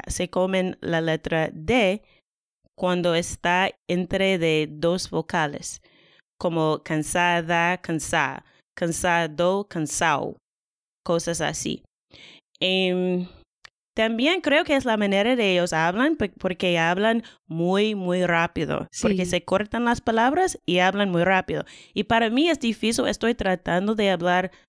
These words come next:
Speaker 1: lentamente <laughs> ahora, porque yo naturalmente, yo, yo hablo muy rápido en inglés también. Y sí, entonces, eh, ¿por qué ellos hablan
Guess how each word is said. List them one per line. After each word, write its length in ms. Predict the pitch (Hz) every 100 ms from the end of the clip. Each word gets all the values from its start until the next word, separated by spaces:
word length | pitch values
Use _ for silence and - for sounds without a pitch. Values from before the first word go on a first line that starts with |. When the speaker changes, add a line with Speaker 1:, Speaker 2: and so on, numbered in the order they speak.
| _ _ -
Speaker 1:
lentamente 840 | 160 170 175 170 160 160 170 247
<laughs> 560 | 277 254 - - 311 -
ahora, 520 | - 185 180 220 320
porque 480 | - 262 - 190 190 - - -
yo 180 | - 202
naturalmente, 960 | 226 208 208 180 170 185 190 220 202 180
yo, 280 | 170 165 156
yo 180 | 165 156
hablo 500 | 165 175 180 160 156 -
muy 200 | - 165
rápido 420 | 160 160 160 220 180
en 100 | 165
inglés 320 | 151 156 160
también. 480 | 160 147 156 220 320 - - - - _ _
Y 580 | - 185 175 165 160 156 160
sí, 260 | 262 208 - _ _ -
entonces, 540 | 180 180 190 254 269 - _ _ -
eh, 280 | 175 180 -
¿por 200 | 202 196
qué 380 | - 247 - 233
ellos 480 | 240 240 233 - - -
hablan 880 | 180 202 208 208 196 185 175 170